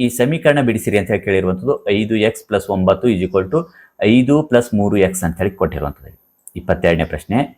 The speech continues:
ಎಕ್ಸ್ ಪ್ಲಸ್ ಎ ಬ್ರಾಕೆಟ್ ಎಕ್ಸ್ ಪ್ಲಸ್ ಬಿ is equal to ಎಕ್ಸ್ ಸ್ಕ್ವೇರ್ ಪ್ಲಸ್ ಬ್ರಾಕೆಟ್ ಎಕ್-, ಎ ಪ್ಲಸ್ ಬಿ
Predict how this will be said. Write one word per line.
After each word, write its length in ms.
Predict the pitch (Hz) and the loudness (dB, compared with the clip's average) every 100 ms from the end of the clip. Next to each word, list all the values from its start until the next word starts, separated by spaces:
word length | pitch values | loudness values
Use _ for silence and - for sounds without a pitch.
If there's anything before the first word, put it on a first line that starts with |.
| _ _ - | _ _ -6
ಎಕ್ಸ್ 240 | 92 - - | -6 -6 0
ಪ್ಲಸ್ 240 | 113 123 - - 92 82 | 2 2 -2 -6 0 2
ಎ 20 | 98 - - 82 | 0 -4 -8 -2
ಬ್ರಾಕೆಟ್ 400 | 85 - 104 - - 95 | -2 0 -2 -4 -6 -6
ಎಕ್ಸ್ 160 | - - | -6 0
ಪ್ಲಸ್ 240 | 110 117 90 | 0 0 0
ಬಿ 120 | 80 98 - _ _ _ - | 0 0 -2 _ _ _ -6
is 140 | 92 107 | -2 0
equal 180 | 107 101 | 0 2
to 40 | 113 | 2
ಎಕ್ಸ್ 160 | 87 - | 2 0
ಸ್ಕ್ವೇರ್ 320 | 104 110 123 - | 4 4 4 4
ಪ್ಲಸ್ 240 | 117 - - - 92 | 2 2 -8 -6 -2
ಬ್ರಾಕೆಟ್ 380 | 87 87 110 - - 110 | -2 0 -2 -4 -6 -4
ಎಕ್-, 160 | 95 - - 104 | -4 -8 0 2
ಎ 20 | 113 | 4
ಪ್ಲಸ್ 220 | 123 120 - | 2 2 0
ಬಿ 120 | 120 | 0